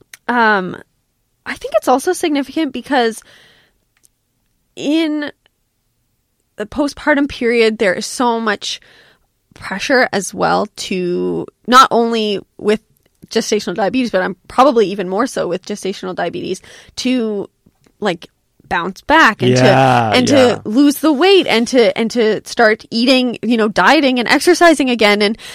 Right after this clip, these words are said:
Speaker 1: and get back to where you were. And, and so I think that there's probably even more pressure after, you know, a diagnosis of gestational diabetes
Speaker 2: Right.
Speaker 1: and hearing, you know,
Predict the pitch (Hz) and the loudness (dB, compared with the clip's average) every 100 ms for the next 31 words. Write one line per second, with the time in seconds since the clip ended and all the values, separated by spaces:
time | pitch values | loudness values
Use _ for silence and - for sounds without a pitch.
0 | - 175 180 - 196 269 - 294 254 233 | -8 0 2 4 4 4 2 0 0 -2
1 | 185 185 220 240 190 - 214 202 - 196 | -2 2 4 4 2 0 -2 -2 -2 -4
2 | 208 - 233 233 277 277 240 220 214 - | -4 0 0 0 -2 -2 -2 -2 -4 -6
3 | - 320 262 196 208 226 202 208 233 196 | -2 0 2 0 0 -2 -2 -4 -2 -4
4 | - 180 175 - 190 - 180 180 175 - | -2 -2 -2 -4 -6 -4 -2 -2 -2 -12
5 | - - 196 190 190 175 175 190 - - | -20 -10 -4 -2 0 0 0 -4 -6 -6
6 | 170 - 190 - 185 - 180 151 170 202 | -8 -6 -6 -4 -6 -4 -4 -2 -4 -4
7 | 226 117 110 180 196 208 214 202 190 - | -2 0 0 -2 -4 -4 -2 -4 -6 -6
8 | 208 170 | -6 -6